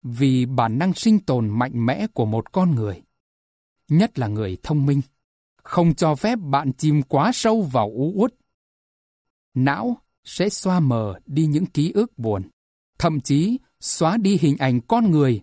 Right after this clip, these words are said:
đã gây cho bạn nỗi buồn đó. Bạn rồi sẽ quên hẳn họ, dù bạn luôn tin rằng bạn không thể quên. Hãy sẵn sàng.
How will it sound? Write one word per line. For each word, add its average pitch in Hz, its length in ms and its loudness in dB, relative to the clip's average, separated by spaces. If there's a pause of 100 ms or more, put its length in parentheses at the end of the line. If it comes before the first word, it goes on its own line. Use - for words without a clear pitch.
đã 180 160 0
gây 208 260 0
cho 214 180 0
bạn 120 340 0
nỗi 170 200 0
buồn 113 300 -4
đó. 110 280 -4 (800)
Bạn 117 340 -2 (380)
rồi 139 320 2
sẽ 220 180 -2
quên 220 280 2
hẳn 107 200 -4
họ, 117 260 -4 (440)
dù 180 260 2
bạn 175 280 0
luôn 214 220 2
tin 254 220 4
rằng 139 340 0 (280)
bạn 131 440 -2
không 220 260 0
thể 120 240 -4
quên. 160 320 0 (1120)
Hãy 196 260 -4
sẵn 202 340 -6
sàng. 101 280 -6